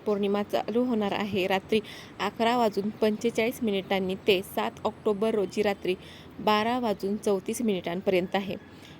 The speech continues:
याच्यामुळे कोजागिरी पूजेसाठी एकूण तुम्हाला फक्त एकोणपन्नास मिनिटे हा वेळ मिळणार आहे.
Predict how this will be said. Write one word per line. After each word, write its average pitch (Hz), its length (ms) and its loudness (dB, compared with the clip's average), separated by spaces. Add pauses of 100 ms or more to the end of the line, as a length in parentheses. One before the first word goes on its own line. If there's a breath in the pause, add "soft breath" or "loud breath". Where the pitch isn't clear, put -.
याच्यामुळे 226 600 2
कोजागिरी 233 720 0
पूजेसाठी 208 760 -2
एकूण 254 400 -2
तुम्हाला 202 320 0
फक्त 226 360 -4
एकोणपन्नास 220 840 -2
मिनिटे 196 400 -2
हा 202 200 0
वेळ 185 240 0
मिळणार 175 400 -4
आहे. 185 240 -6